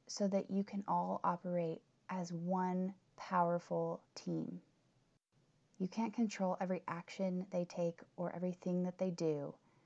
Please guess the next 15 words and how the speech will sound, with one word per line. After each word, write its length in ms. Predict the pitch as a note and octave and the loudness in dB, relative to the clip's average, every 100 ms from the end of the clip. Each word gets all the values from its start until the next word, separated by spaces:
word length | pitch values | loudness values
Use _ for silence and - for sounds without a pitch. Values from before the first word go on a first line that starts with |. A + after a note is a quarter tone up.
| _ _ _ _ _ - | _ _ _ _ _ 0
but 140 | F#3 | 2
you 100 | G3 | 2
can 360 | - G3+ G3 F3+ | 2 4 6 6
lead 260 | F3+ F#3+ | 4 4
them 420 | G3+ F#3 E3+ E3 E3 | 2 2 2 0 -2
to 140 | E3+ | -4
work 280 | E3 E3 - | -2 -2 -2
as 160 | D#3+ E3 | -6 -6
a 60 | |
team, 560 | C3+ - D#3+ D#3 D#3+ G3 - _ _ _ _ _ _ _ _ _ _ _ _ - | -8 -2 0 2 0 -6 -14 _ _ _ _ _ _ _ _ _ _ _ _ -4
to 100 | F#3+ | -2
better 360 | - F3 F3 | 2 4 4
themselves 520 | E3+ E3+ - D#3+ D#3+ | 4 0 0 -2 0
as 180 | D#3+ D#3 - | -4 -4 -2
individuals, 1120 | E3 D#3 D#3+ D#3 F#3+ G3 A3 B3+ C4 - | -2 -2 -2 -4 -2 0 0 -2 -6 -12